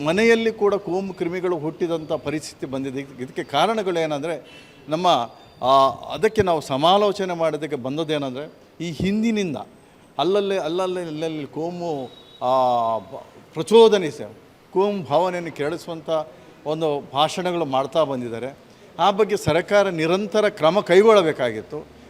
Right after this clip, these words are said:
ಕ್ರಮ ಕೈಗೊಳ್ಳದ ಹಿನ್ನೆಲೆಯಲ್ಲಿ ಅವರು ಮತ್ತೆ ನಾಯಕರಾಗ್ತಾರೆ. ಆ ನಾಯಕರು ಕೂಡ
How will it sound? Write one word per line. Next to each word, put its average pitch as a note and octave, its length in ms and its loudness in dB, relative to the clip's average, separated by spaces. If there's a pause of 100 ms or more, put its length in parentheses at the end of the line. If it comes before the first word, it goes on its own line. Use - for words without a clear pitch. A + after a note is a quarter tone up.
(180)
ಕ್ರಮ F#3+ 260 2
ಕೈಗೊಳ್ಳದ A#3+ 520 6
ಹಿನ್ನೆಲೆಯಲ್ಲಿ G3+ 540 2
ಅವರು F#3+ 340 2 (520)
ಮತ್ತೆ E3+ 280 0
ನಾಯಕರಾಗ್ತಾರೆ. F3 1000 0 (120)
ಆ D#3+ 120 4
ನಾಯಕರು A3 460 4
ಕೂಡ A3+ 160 -4